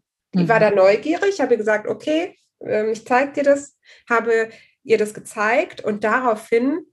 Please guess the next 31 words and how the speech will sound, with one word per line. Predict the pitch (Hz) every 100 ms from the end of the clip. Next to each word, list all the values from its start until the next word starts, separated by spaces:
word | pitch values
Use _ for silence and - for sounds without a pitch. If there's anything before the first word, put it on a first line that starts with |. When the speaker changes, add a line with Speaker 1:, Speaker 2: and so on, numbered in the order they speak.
| _
Speaker 1:
hat | - 214 233
sie | - 254 269
das | 254 262 - _ _ _ _ _
umgesetzt. | - 339 330 185 156 - - - - _
Das, | 240 269 - _ _ - _ _
und, | 214 214
ähm, | 214 208 208
das | 208 -
finde | 233
ich | 220
großartig | - 254 359 - - 160 160 196 185
und |
ich | 202 -
bewundere | 196 226 285 269 226
sie | 214 214 - _
sehr | - - 220 254 220
dafür. | 170 - - 202 269 302 _ _ - - - -
Und | 220 214
ich | - -
denke | 214 233
mir | 254
dann, | 240 233 220
„Okay, | 214 226
warum | 220 214 220
soll | 214 208
ich | 208
das | 202 208
nicht | 208 -
auch | 185 -
können?“ | - 151 156 180 _ _ _ _ _
Speaker 2:
Ja, | 202 180 -